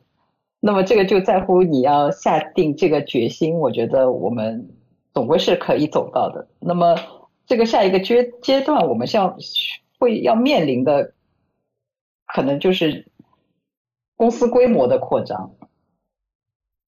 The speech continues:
因为在目前的话，就是我们，就让我跟你讲，我们实际上就全职员工只有十二个人，这里面包括了三手加我。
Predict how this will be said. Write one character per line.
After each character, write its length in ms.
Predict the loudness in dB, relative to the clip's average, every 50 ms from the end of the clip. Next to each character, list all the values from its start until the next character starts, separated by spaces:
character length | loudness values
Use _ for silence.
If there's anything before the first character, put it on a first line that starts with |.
| _ _ _ _ _ _ -4
因 80 | -2 -2
为 60 | 0
在 80 | 2 0
目 160 | 2 2 0
前 260 | 0 0 0 0 2
的 120 | 0 0
话， 180 | 0 0 -2 -2
就 140 | 0 -2 -2
是 160 | -2 -2 -2
我 80 | 0 0
们， 260 | -2 -2 -6 -8 -12 -18 -20 _ _ _ _ _ _ -2
就 120 | 2 2
让 140 | 4 4 4
我 80 | 2 2
跟 160 | 0 0 -2
你 60 | 0
讲， 320 | -2 -2 -2 -2 -2 -2 -2
我 100 | -2 -2
们 320 | -2 -2 -4 -4 -6 -6
实 220 | -10 -8 -4 -4 -2
际 80 | 0
上 180 | 0 0 0 0
就 540 | 2 2 2 4 2 0 0 -2 -6 -10 -16 -16 -12
全 220 | -6 -4 -4 -2
职 120 | 0 2 2
员 180 | 2 2 0
工 180 | 0 -2 -2 -2
只 140 | -2 -2 -2
有 100 | 0 0
十 220 | -2 -2 0 0
二 180 | 0 0 0 -2
个 80 | -4
人， 160 | -6 -6 -8 -12 -10
这 160 | -4 -2 -2
里 80 | -2
面 240 | 0 0 -2 -2 0
包 160 | 0 0 0
括 220 | 0 0 -2 -2 0
了 180 | 0 -2 -2
三 260 | -2 -2 -2 -2 -2 -2
手 220 | -2 -4 -4 -2
加 240 | -2 -2 -2 -2 0
我。 400 | 0 0 0 0 -2 -4 -6 -8